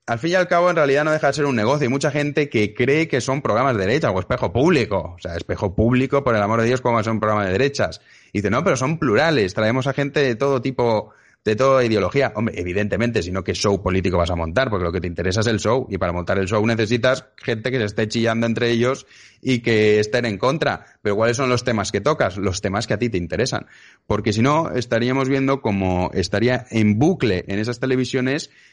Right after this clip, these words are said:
testimonios de personas que no han podido despedirse de sus seres queridos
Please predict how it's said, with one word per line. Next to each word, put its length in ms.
testimonios 600
de 100
personas 640
que 440
no 100
han 100
podido 160
despedirse 800
de 120
sus 140
seres 260
queridos 380